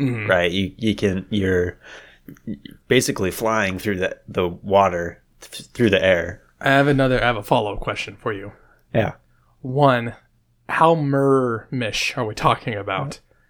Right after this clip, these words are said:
Speaker 1: Do I have fins, or are we like Harry Potter, where he doesn't, like, you remember when he takes the gillyweed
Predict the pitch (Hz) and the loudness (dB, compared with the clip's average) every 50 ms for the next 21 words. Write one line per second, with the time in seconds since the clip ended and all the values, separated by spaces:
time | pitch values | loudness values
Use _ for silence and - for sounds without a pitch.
0 | _ _ _ - 143 123 117 117 120 117 - - - 175 190 214 233 247 233 - | _ _ _ -2 0 0 2 0 -2 -4 -2 2 4 4 6 6 4 2 2 -2
1 | - - - _ - 143 151 147 139 139 135 - - - _ _ _ _ _ _ | -6 -8 -10 _ 4 6 8 8 8 6 4 2 -2 -8 _ _ _ _ _ _
2 | _ _ _ _ _ - 156 160 165 160 156 151 143 127 - - - 190 190 170 | _ _ _ _ _ 4 4 6 8 8 8 6 6 4 0 -2 2 4 4 4
3 | - - - - 165 165 160 143 139 123 113 110 110 110 - _ - 139 135 123 | 4 4 0 0 4 4 4 4 2 0 -2 -4 -6 -8 -10 _ -8 -6 -4 -4
4 | 123 120 120 123 120 110 _ _ _ _ - 175 156 143 175 165 151 175 165 151 | -4 -4 -6 -6 -8 -10 _ _ _ _ -8 -4 2 4 4 6 6 4 2 4
5 | 147 139 131 117 113 - - - _ _ _ _ _ _ _ _ _ _ _ - | 2 2 2 0 -4 -8 -14 -20 _ _ _ _ _ _ _ _ _ _ _ 0
6 | 147 147 147 151 151 151 156 147 139 - - 156 135 - - 147 123 120 139 139 | 2 2 4 4 6 6 6 6 6 4 2 0 0 0 -2 -4 0 2 4 4
7 | 135 135 131 131 139 135 135 131 135 131 127 131 | 4 4 4 4 4 4 4 2 2 0 0 -2